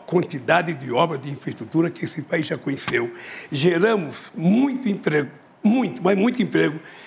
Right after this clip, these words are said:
de carteira profissional assinada, coisa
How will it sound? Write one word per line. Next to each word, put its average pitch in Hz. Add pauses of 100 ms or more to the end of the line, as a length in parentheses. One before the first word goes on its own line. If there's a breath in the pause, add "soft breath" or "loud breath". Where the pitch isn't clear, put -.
(100)
de 170
carteira 165
profissional 151
assinada, 139 (480 loud breath)
coisa 147